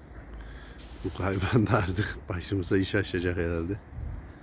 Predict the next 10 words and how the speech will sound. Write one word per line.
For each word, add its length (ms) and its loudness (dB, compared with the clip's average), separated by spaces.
Bundan 240 4
mecbur 300 2
uçuracağız. 640 2
Bir 60 4
iki 180 -2
gün 140 6
zaten 420 6
bunun 220 6
abisinin, 640 4
şey, 340 4